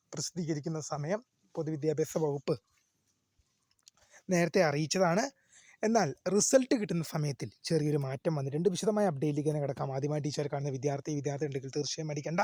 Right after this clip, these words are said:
മറക്കണ്ട, സബ്സ്ക്രൈബ് ചെയ്ത് കൂടെ പറയാൻ പ്രത്യേകം ശ്രദ്ധിക്കുക. സബ്സ്ക്രൈബ് ചെയ്യുന്നതിനൊപ്പം നോട്ടിഫിക്കേഷൻ ബെല്ലുകൾ all ഓപ്ഷൻ എനേബിൾ ചെയ്യുക. ചാനലിലെ വീഡിയോസ് നിങ്ങൾക്ക് ഉപകാരപ്രദമാകുന്നുണ്ട്, തീർച്ചയായും ലൈക്കും കൂടി ചെയ്യുക. അതുപോലെ തന്നെ നിങ്ങളുടെ സുഹൃത്തുക്കളിലേക്ക് ഷെയർ ചെയ്ത് കൊടുക്കാനും കൂടി പ്രത്യേകം ശ്രദ്ധിക്കുക. അതുപോലെ തന്നെ നമ്മുടെ ചാനൽ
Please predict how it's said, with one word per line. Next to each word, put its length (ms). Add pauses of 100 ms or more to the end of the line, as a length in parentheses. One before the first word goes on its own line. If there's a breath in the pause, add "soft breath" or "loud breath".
(1200)
മറക്കണ്ട, 400
സബ്സ്ക്രൈബ് 340
ചെയ്ത് 140
കൂടെ 180
പറയാൻ 180
പ്രത്യേകം 380
ശ്രദ്ധിക്കുക. 340 (580 loud breath)
സബ്സ്ക്രൈബ് 400
ചെയ്യുന്നതിനൊപ്പം 380
നോട്ടിഫിക്കേഷൻ 560
ബെല്ലുകൾ 360
all 120
ഓപ്ഷൻ 240
എനേബിൾ 320
ചെയ്യുക. 180 (100)
ചാനലിലെ 340
വീഡിയോസ് 240
നിങ്ങൾക്ക് 300
ഉപകാരപ്രദമാകുന്നുണ്ട്, 840
തീർച്ചയായും 280
ലൈക്കും 300
കൂടി 120
ചെയ്യുക. 280 (520 loud breath)
അതുപോലെ 240
തന്നെ 120
നിങ്ങളുടെ 220
സുഹൃത്തുക്കളിലേക്ക് 560
ഷെയർ 180
ചെയ്ത് 160
കൊടുക്കാനും 360
കൂടി 140
പ്രത്യേകം 380
ശ്രദ്ധിക്കുക. 380
അതുപോലെ 200
തന്നെ 120
നമ്മുടെ 180
ചാനൽ 160